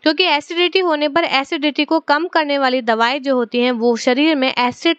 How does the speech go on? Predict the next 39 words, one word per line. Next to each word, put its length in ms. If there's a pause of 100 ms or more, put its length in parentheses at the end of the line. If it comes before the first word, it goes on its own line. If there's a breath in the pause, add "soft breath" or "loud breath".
तो 80
कम 280
कर 180
देती 320
हैं, 140 (400 loud breath)
लेकिन 360
पेट 320
में 220 (340)
कम 240
एसिड 340
होने 280
की 140
वजह 300
से 140
कैल्शियम 580
और 100
मैग्नीशियम 720
और 100
जिंक 440 (120)
की 80
जो 160
मात्रा 380
होती 340
है 100
वो 300 (320 loud breath)
कम 180
हो 200
जाती 340
है, 100
जिसकी 320
वजह 260
से 100
हमारी 460
हड्डियां 520 (480 soft breath)
कमजोर 540
होने 280
लगती 300
हैं। 160 (380 loud breath)
और 300